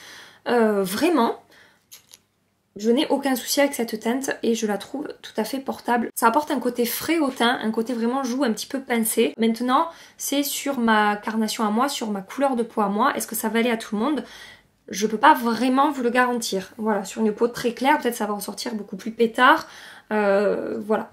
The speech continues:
je, je sais pas trop, c'est toujours délicat. Vous me demandez toujours, et moi sur ma peau qui est comme ci, qui est comme ça, ce qui est embêtant, c'est que j'ai un type de peau, hein, euh, avec, euh, ma couleur de peau, et que j'ai du mal, en fait, à vous répondre,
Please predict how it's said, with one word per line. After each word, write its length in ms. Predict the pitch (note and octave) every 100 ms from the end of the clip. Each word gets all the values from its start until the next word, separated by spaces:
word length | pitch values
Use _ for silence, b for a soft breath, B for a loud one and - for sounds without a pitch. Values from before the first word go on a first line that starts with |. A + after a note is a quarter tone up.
| -
je, 240 | - F#3+
je 160 | G3 G3
sais 200 | F#3+ B3+
pas 160 | B3 A#3
trop, 320 | - A#3+ B3
c'est 180 | - G#3+
toujours 240 | A#3 A#3+
délicat. 320 | A#3+ A3+ B3+ B3
Vous 60 |
me 40 | B3+
demandez 300 | C#4 C#4+ D#4
toujours, 460 | - C4 D4 D#4
et 60 | C#4
moi 160 | C4
sur 180 | C#4 -
ma 80 | B3+
peau 160 | A#3+ C#4
qui 120 | C4
est 40 |
comme 180 | A#3+ A#3
ci, 180 | A#3 C4+
qui 120 | B3+
est 20 |
comme 200 | A#3 A3+
ça, 300 | A3 A#3+ C4+ C4+ B B B
ce 100 | -
qui 80 | -
est 20 |
embêtant, 340 | C4 C4+ C4+ D4+
c'est 180 | D4+ A#3
que 180 | A#3+
j'ai 440 | A#3+ A3 B3 A#3+ - - -
un 320 | - A#3+ C4
type 220 | A3+ A3
de 80 | G#3
peau, 320 | A3 A#3+ C#4+ -
hein, 200 | B3+ C4+
euh, 180 | A3 A3
avec, 400 | - G#3 G#3+ G#3
euh, 240 | G#3 G3+ G3+
ma 160 | G#3+ A3+
couleur 320 | - A3 G#3+
de 80 | G#3+
peau, 320 | A3 A#3+ C4+
et 140 | -
que 100 | -
j'ai 160 | A3 A#3+
du 160 | A3
mal, 380 | B3 A#3+ C4 C4+ -
en 120 | G#3+
fait, 260 | - G#3+
à 60 | G#3+
vous 160 | G3 G3
répondre, 480 | G#3+ G#3 A3 G3+